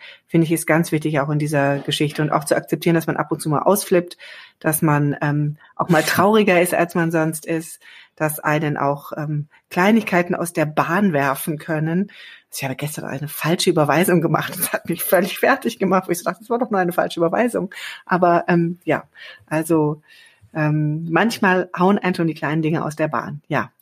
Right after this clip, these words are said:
also seid wohlwollend mit euch, ähm, akzeptiert, dass da draußen ein bisschen oder dass da, dass da Stress ist, der uns auch stresst. Aber ich glaube, ähm, Boris hat sehr, sehr schön jetzt hier aufgelistet, was Meditation, was Achtsamkeitspraxis,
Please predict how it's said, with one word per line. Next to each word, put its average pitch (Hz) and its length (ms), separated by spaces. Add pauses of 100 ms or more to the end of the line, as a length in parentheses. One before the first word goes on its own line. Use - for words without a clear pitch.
also 156 460 (240)
seid 196 520 (240)
wohlwollend 233 840
mit 208 220
euch, 190 540 (520)
ähm, 175 480 (180)
akzeptiert, 180 520
dass 185 120
da - 80
draußen 165 320
ein 165 140
bisschen 160 380
oder 170 160
dass 156 160
da, - 280
dass 156 200
da 160 140
Stress 165 360
ist, 240 240
der - 160
uns 190 240 (160)
auch 220 320 (180)
stresst. - 640 (520)
Aber 170 200
ich 175 100
glaube, 175 460
ähm, 170 420 (240)
Boris 180 240
hat 165 280
sehr, 185 380
sehr 185 180
schön 175 300
jetzt 160 180
hier - 160
aufgelistet, 156 600
was 175 240
Meditation, 165 640
was 151 220
Achtsamkeitspraxis, 175 1120